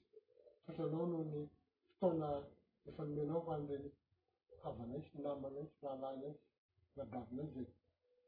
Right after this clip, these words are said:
tonga raha rehetra teny no niantony maro samihafa ireny. Misaotra anao ihany koa tokoa noho ny fanantenana izay mbola omenao anay. Ary ianao dia vonona hiaraka aminay mandrakariva, mandrakariva,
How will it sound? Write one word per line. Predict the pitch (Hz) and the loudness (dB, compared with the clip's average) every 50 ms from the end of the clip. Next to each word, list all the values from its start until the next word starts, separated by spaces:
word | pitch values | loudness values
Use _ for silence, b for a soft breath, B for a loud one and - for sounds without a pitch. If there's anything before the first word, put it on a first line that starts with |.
| - - | -12 2
tonga | - 220 196 180 | 6 8 10 10
raha | 175 170 165 | 10 10 8
rehetra | 175 170 170 - 175 | 6 6 4 2 -2
teny | - - 208 208 - | 0 2 0 2 2
no | 196 185 | 2 2
niantony | 170 170 165 160 156 - - 165 160 | 4 4 2 0 0 -2 -4 -2 -2
maro | 160 160 165 160 | 0 0 -2 -2
samihafa | - - 147 147 151 151 151 - - | -4 -6 -4 -4 -4 -6 -8 -8 -8
ireny. | 156 165 165 - _ _ _ _ _ _ _ _ | -8 -8 -8 -8 _ _ _ _ _ _ _ _
Misaotra | _ _ - 151 156 156 | _ _ -12 -8 -6 -4
anao | 151 151 147 | -2 0 0
ihany | 147 147 143 143 | 0 0 -2 -4
koa | - 165 - | -6 -10 -10
tokoa | - - - - 156 156 - - _ _ _ _ _ _ _ _ - | -10 -12 -14 -10 -10 -10 -10 -12 _ _ _ _ _ _ _ _ -6
noho | 151 147 | -4 -2
ny | 143 - | -2 -2
fanantenana | - 151 147 143 143 - 147 139 147 151 151 147 | -2 -2 -2 -2 -4 -4 -4 -4 -4 -2 -4 -4
izay | - - 127 117 | -6 -6 -6 -4
mbola | 117 123 123 123 123 - _ _ _ _ _ _ _ _ _ _ - | -4 -4 -4 -4 -6 -10 _ _ _ _ _ _ _ _ _ _ -6
omenao | 139 143 143 135 143 139 135 | -2 0 0 0 0 0 -2
anay. | 131 131 139 151 - _ _ _ _ _ _ _ _ _ _ _ _ _ _ _ _ _ _ _ | -2 -4 -4 -6 -8 _ _ _ _ _ _ _ _ _ _ _ _ _ _ _ _ _ _ _
Ary | - 127 127 | -4 -2 -2
ianao | 123 139 147 | 0 -2 -2
dia | 147 127 123 123 120 120 - - _ _ _ _ _ _ _ - - - - - - - | 0 0 0 0 0 -4 -8 -14 _ _ _ _ _ _ _ -20 -20 -20 -18 -14 -12 -8
vonona | 110 - 156 180 180 180 170 160 156 147 147 147 143 - - _ _ _ _ _ _ _ - | 0 6 8 8 8 8 8 6 6 4 4 2 0 -2 -6 _ _ _ _ _ _ _ 0
hiaraka | 165 165 160 143 - - - | 0 2 2 0 -2 -4 -4
aminay | 135 131 131 135 147 | -2 -2 -2 -2 -2
mandrakariva, | 151 151 139 127 127 - - - - - _ _ _ _ _ _ _ | -4 -4 -6 -8 -10 -12 -14 -20 -20 -20 _ _ _ _ _ _ _
mandrakariva, | _ - 127 131 120 120 135 156 151 - | _ -12 -10 -8 -8 -8 -8 -8 -8 -10